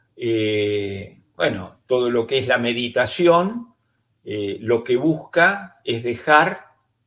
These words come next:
de pensar en el lenguaje y en el silencio llegar al conocimiento superior, ¿eh? Eh,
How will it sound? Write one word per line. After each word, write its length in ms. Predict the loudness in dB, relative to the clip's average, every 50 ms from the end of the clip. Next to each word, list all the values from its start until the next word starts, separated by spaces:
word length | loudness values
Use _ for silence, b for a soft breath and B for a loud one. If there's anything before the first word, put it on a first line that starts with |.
| B B B B B B B B B B
de 220 | -10 -4 -4 -4
pensar 640 | -2 -2 -2 -2 -2 -4 -2 2 4 4 4 4 2
en 120 | -2 -4
el 160 | -6 -6 -6
lenguaje 840 | -6 -8 -8 -6 -2 0 0 0 0 -2 -6 -8 -8 -8 -8 -10 _ _ _ _ _ _
y 160 | -6 -2 -2
en 160 | 0 0 0
el 180 | -2 -4 -4 -4
silencio 1000 | -4 -4 -4 -4 -2 -2 0 0 0 -2 -4 -6 -6 -4 -4 -4 -4 -6 -10 -18 b b b b b b b b -6
llegar 680 | -2 -2 2 4 4 4 4 4 0 -4 -10 -14 -18 _ _ -4
al 160 | -4 -4 -4
conocimiento 640 | -4 -6 -6 -6 -8 -8 -8 -6 -6 -6 -4 -6 -8
superior, 680 | -8 -8 -8 -8 -6 -4 -4 -4 -4 -6 -10 -14 -20 _ _ _ _ _ _ -20
¿eh? 200 | -18 -16 -16 -18 -18 _ _ B B B B B B B -18 -16 B B
Eh, 920 | -4 -2 -2 0 0 0 -2 -2 -4 -6 -6 -8 -8 -8 -10 -12 -16